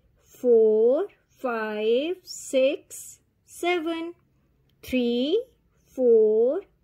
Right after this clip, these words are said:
five, six, seven। और हम यहाँ पर क्या लिखेंगे? सेवन। हमारा आंसर कितना आया? सेवेंटी टू।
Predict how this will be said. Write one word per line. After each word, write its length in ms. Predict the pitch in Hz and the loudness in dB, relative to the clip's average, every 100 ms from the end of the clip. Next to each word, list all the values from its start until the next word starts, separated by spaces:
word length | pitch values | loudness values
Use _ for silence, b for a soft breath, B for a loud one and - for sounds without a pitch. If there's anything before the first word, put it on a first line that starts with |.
| _ - | _ -10
five, 640 | 233 220 214 208 226 302 403 - | -8 -6 -6 -4 -2 -4 -8 -12
six, 840 | - - 240 247 226 226 311 - - - - - 359 | -16 -6 -2 0 2 -2 -6 -14 -20 -20 -20 -8 -4
seven। 440 | 349 302 320 339 b b b b - | -4 -4 -8 -10 b b b b -14
और 180 | 208 214 | -10 -8
हम 260 | 202 233 | -6 -4
यहाँ 320 | 233 226 233 - | -4 -4 -10 -8
पर 100 | 254 | -10
क्या 240 | 240 262 | -6 -6
लिखेंगे? 760 | 254 247 - 262 262 269 294 349 508 - _ _ _ | -4 -8 -8 -6 -4 -2 -2 -2 -4 -8 _ _ _
सेवन। 840 | - - - 294 254 208 196 247 226 _ | -20 -12 -4 -2 -2 -6 -10 -14 -20 _
हमारा 360 | 226 226 240 247 | -8 -6 -4 -4
आंसर 420 | 240 233 233 277 | -6 -8 -8 -10
कितना 440 | 294 294 302 302 | -8 -8 -10 -8
आया? 260 | 302 311 359 539 - _ | -8 -8 -8 -10 -14 _
सेवेंटी 640 | - - 370 349 339 302 | -18 -6 -4 -4 -6 -8
टू। 340 | - - - | -10 -12 -12